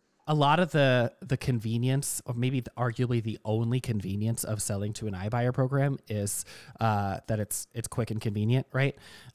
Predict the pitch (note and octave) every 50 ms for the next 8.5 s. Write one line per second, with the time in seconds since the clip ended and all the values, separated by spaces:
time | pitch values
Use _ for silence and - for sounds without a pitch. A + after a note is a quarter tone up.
0 | - A#2+ A#2 G#2+ G#2 G2+ G2 F#2 G2 G#2+ - _ - A#2+ A2+ A2+ A2 G#2 - -
1 | G#2+ - - A2 A2 A2+ A#2 A#2 A2 A2 A2 - - A2+ G#2 F#2 G#2 G2 F#2+ G#2
2 | G2+ - A2 A2 A2 - - G#2 G2 G2+ G2 G2+ G#2+ - - A#2 A2+ A#2+ A2+ G#2+
3 | G#2 G2+ G2 A#2 A#2+ - - G2+ F#2 F2+ - G2+ G#2 - - - - - - -
4 | - _ - B2 A#2+ A2+ G#2+ G#2 G#2 F#2+ F#2+ - _ _ _ _ - A#2 A#2+ -
5 | - _ _ _ _ _ _ _ - - - - C#3 C#3 C3 B2+ A2 - - _
6 | _ - C3+ B2 B2 A#2+ A#2+ A#2 - D#3 G3 G#3+ D#3+ G2+ - A#2 - - - -
7 | - - F3+ D#3 - - - - _ _ - - - - - - - E3 D#3 -
8 | G3 - - - - D3+ C#3 C#3 B2+ -